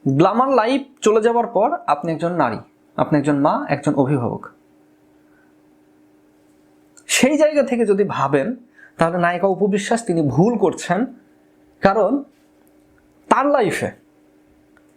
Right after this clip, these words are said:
তার লাইফে চাওয়ার মতো,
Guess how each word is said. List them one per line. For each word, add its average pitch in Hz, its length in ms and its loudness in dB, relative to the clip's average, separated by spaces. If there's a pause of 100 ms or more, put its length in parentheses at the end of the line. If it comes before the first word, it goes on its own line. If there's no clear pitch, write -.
(680)
তার 226 180 2
লাইফে 247 460 0 (1200)
চাওয়ার 247 340 2
মতো, 196 420 -2